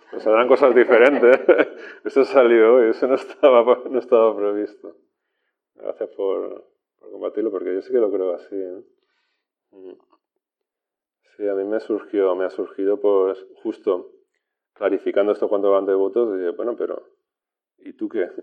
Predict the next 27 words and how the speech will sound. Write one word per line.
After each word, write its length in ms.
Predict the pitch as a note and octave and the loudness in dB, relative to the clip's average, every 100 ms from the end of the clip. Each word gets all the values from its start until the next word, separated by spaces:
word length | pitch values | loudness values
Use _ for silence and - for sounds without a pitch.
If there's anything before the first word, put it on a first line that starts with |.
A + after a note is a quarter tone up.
| - | -20
Esto 160 | _ G#2 | _ -14
es 100 | - | -6
lo 160 | A2 | -2
que 60 | A2 | 0
dice, 460 | G#2+ G#2 A2+ G#2 G2 G2 - | 0 -2 -2 -2 -2 -6 -8
eso 140 | - | -2
es 40 | |
lo 60 | B2 | 0
que 60 | G#2+ | 0
está 180 | - F#2 | -2 -6
escrito, 260 | - E2+ | -4 -6
lo 60 | E2 | -6
que 60 | F2 | -6
viene 160 | F#2 | -6
de 140 | F#2+ F#2 | -6 -8
serio, 320 | - F2 F2+ | -10 -14 -14
¿no? 80 | - | -16
Como 180 | A2+ F#2+ | -20 -16
decías, 420 | F2+ - F2 F2+ _ | -16 -16 -18 -20 _
pero, 280 | G2 F2 E2+ _ _ _ _ | -16 -16 -18 _ _ _ _
¿y 60 | _ | _
tu 140 | G2 | -6
voto 240 | F#2 G2 A#2+ | -6 -4 -2
cuál 180 | A2 F2 | -2 -4
es? 80 | |
¿Por 180 | E2+ E2 | -6 -12
qué? 260 | D#2+ G2 | -8 -6